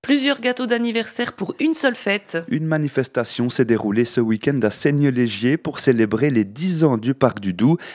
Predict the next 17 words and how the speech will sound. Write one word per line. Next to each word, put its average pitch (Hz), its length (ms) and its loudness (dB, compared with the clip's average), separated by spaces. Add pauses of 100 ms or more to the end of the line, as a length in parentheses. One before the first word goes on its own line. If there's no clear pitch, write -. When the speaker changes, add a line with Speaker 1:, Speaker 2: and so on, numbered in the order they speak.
Speaker 2:
les 90 160 -2
trente - 420 0
ans 127 160 4
du 104 140 -6
Centre 170 340 0
Nature 127 380 0
Les 135 80 6
Serlatés 127 760 0
et 117 60 2
les 107 140 -2
quarante 156 500 0
ans 139 160 2
de 135 120 4
l'Association 120 720 -2
des 92 160 0
naturalistes 107 680 0
francs-montagnards. 92 880 0